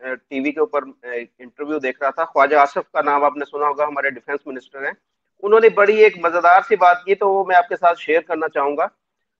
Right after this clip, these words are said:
उन्होंने, अ, इमरान खान साहब के बारे में बोला है कि जी इमरान खान जो है वो मोदी जी के स-, अ, से ज्यादा खतरनाक दुश्मन है पाकिस्तान का। तो आप इस बयान को कैसे देख रहे हैं? एक तो मोदी जी को अपना दुश्मन कहना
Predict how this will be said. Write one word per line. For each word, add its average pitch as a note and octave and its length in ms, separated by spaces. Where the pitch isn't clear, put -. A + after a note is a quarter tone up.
उन्होंने, A#3 420
अ, D#3+ 540
इमरान D#3 280
खान G3+ 180
साहब F#3+ 200
के F#3+ 140
बारे E3 240
में E3 140
बोला C#3+ 240
है D3+ 160
कि A3 140
जी G#3 80
इमरान E3 400
खान F#3 340
जो E3+ 200
है E3 220
वो F#3 360
मोदी F3 400
जी A3+ 160
के G#3+ 140
स-, - 280
अ, - 20
से D#3 500
ज्यादा D#3+ 400
खतरनाक F3+ 680
दुश्मन E3 420
है D#3 60
पाकिस्तान A#2+ 560
का। G2+ 180
तो A#3 60
आप G3+ 320
इस G#3+ 140
बयान G3 280
को A3 140
कैसे G#3+ 320
देख F#3+ 200
रहे F3+ 100
हैं? F3+ 80
एक G3 180
तो G#3 140
मोदी D#3+ 280
जी G3+ 140
को G#3 100
अपना F#3 320
दुश्मन E3 360
कहना F3 360